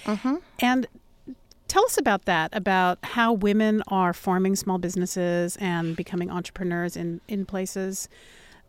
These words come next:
Speaker 2: that are poor, places in Africa, Latin America, Southeast
Speaker 1: Mm-hmm.
Speaker 2: Asia. What's happening with women?
Speaker 1: Well,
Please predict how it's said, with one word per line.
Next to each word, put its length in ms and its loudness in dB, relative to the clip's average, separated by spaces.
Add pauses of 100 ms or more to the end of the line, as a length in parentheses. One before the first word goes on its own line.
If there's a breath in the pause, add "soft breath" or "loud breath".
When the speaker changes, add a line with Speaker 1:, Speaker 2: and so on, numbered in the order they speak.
(160)
Speaker 2:
that 260 4
are 160 4
poor, 320 -8
places 320 -2
in 80 4
Africa, 500 0
Latin 200 -2
America, 360 -4
Southeast 440 -4
Speaker 1:
Mm-hmm. 100 -2
Speaker 2:
Asia. 160 -2
What's 160 -2
happening 420 0
with 200 -6
women? 300 -8 (800 loud breath)
Speaker 1:
Well, 360 6